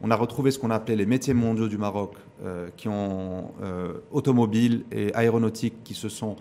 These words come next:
considérablement développés. Et on peut pas le nier. Moi, je, je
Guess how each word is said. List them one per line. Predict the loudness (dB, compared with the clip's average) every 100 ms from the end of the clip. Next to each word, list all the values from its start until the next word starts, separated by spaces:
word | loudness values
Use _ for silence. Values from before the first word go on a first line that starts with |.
| -16 -16
considérablement | -2 0 4 6 6 8 6
développés. | 6 4 2 2
Et | 2
on |
peut | 0
pas | 4 6
le |
nier. | 6 4 0 -8 -6
Moi, | -2
je, |
je | 0